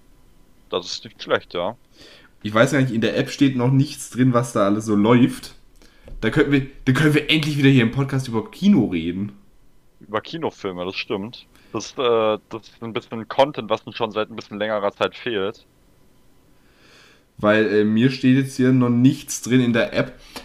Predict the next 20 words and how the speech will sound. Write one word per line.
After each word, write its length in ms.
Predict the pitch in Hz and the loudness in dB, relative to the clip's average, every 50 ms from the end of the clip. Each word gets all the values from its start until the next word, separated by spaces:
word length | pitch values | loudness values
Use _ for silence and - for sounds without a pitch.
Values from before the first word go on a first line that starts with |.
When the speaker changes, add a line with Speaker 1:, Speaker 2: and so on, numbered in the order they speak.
| - _ | -8 _
Speaker 2:
Ich 180 | - 131 - | -4 -2 -2
kann 220 | - - 139 143 147 | 0 2 2 4 6
aber 140 | 151 143 | 6 6
mal 140 | 143 135 123 | 6 6 4
gucken, 300 | 127 - - - - 117 | 4 2 -4 -6 -4 -2
was 180 | 104 107 110 - | 2 4 4 4
läuft 420 | 123 107 107 120 139 156 147 - - | 6 6 6 6 6 6 2 -2 -6
so. 320 | - - 78 80 117 139 - - - - - - - - - - - - - - - - - - - - - - - - - - - - - - - - - - - - - - - - - - - - - - - _ _ _ | -4 -4 0 0 0 0 -2 -6 -12 -16 -18 -18 -20 -20 -20 -20 -20 -20 -20 -20 -20 -20 -20 -20 -20 -20 -20 -20 -20 -20 -20 -20 -20 -20 -20 -20 -20 -20 -20 -20 -20 -20 -20 -20 -18 -18 -20 -20 -20 -20 -20 -20 -20 _ _ _
Solange 360 | 127 117 135 135 143 151 156 | 0 4 6 6 6 6 4
Speaker 1:
Ja, 60 | 151 | 4
Speaker 2:
ma-, 60 | 143 139 | 2 0
Speaker 1:
schon 40 | - - - | -2 -4 -8
stark. 300 | - 92 87 92 - - - - - - 127 123 | -4 -2 -2 -2 -4 -8 -20 -20 -18 -12 -4 2
Speaker 2:
Martin, 320 | 127 123 139 147 160 147 | 4 4 4 4 4 2
solange 340 | 131 127 123 123 131 135 131 | 2 2 2 2 4 2 2
komme 200 | 131 - 127 127 | 2 2 2 2
ich 140 | 131 127 120 104 | 4 2 0 -2
zu 100 | - 123 | -2 0
einer 140 | 117 95 | 0 2
anderen 600 | 80 120 170 202 202 190 202 196 180 170 160 - | 2 2 2 2 0 0 0 -2 -2 -4 -6 -8